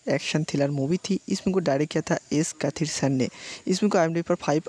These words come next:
out of टेन की रेटिंग भी मिल चुकी है। इसमें को नाइंटी टू परसेंट गोलू जर ने पसंद भी किया है। और इसमें की बजट की बात करें तो इसमें की बजट पन्द्रह करोड़ थी। इसमें बॉक्स ऑफिस पे दस करोड़ की कलेक्शन करती हुई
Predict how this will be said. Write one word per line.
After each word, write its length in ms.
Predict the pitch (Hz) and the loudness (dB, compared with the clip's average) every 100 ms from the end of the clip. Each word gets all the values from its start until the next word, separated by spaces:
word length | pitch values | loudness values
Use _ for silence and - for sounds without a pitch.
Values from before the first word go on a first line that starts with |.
| - | 2
out 120 | 147 | 2
of 140 | 160 - | 2 0
टेन 160 | 151 | 0
की 120 | 151 | 2
रेटिंग 300 | 143 135 147 151 | 0 2 2 2
भी 100 | 147 | 2
मिल 240 | 151 175 | 2 2
चुकी 260 | 196 190 185 | 2 2 2
है। 360 | 190 - - 190 | 2 -2 -2 0
इसमें 180 | 190 185 | 2 2
को 60 | |
नाइंटी 240 | 202 160 170 | 2 2 0
टू 160 | - | 0
परसेंट 340 | 196 180 - 156 | 2 2 2 2
गोलू 160 | 139 143 | 2 4
जर 160 | 139 | 2
ने 120 | 151 208 - | 2 0 0
पसंद 280 | 143 135 | 0 0
भी 80 | 131 | 0
किया 180 | - 135 | 0 0
है। 80 | 160 | 0
और 100 | 190 | 0
इसमें 240 | 156 190 | 0 -2
की 80 | - | -2
बजट 300 | - 139 143 | 0 0 0
की 120 | - 151 | -2 -2
बात 180 | 143 - | -2 -2
करें 140 | 202 - - - | -4 -4 -10 -2
तो 60 | 214 | 2
इसमें 160 | 208 | 2
की 60 | 196 | 2
बजट 220 | 156 165 - | 2 2 0
पन्द्रह 300 | 147 147 143 - | -2 0 -2 0
करोड़ 220 | 156 185 - | 2 2 2
थी। 140 | 180 | 0
इसमें 360 | 180 180 180 160 | 2 2 2 2
बॉक्स 280 | 151 - 151 | 0 0 0
ऑफिस 120 | 160 | 0
पे 120 | 147 147 | -2 0
दस 220 | 143 - | 0 0
करोड़ 260 | - 156 160 | 0 0 0
की 100 | 151 | 0
कलेक्शन 400 | 139 147 - 143 | 0 -2 -2 0
करती 320 | 151 - 196 | -2 0 2
हुई 160 | 175 | 2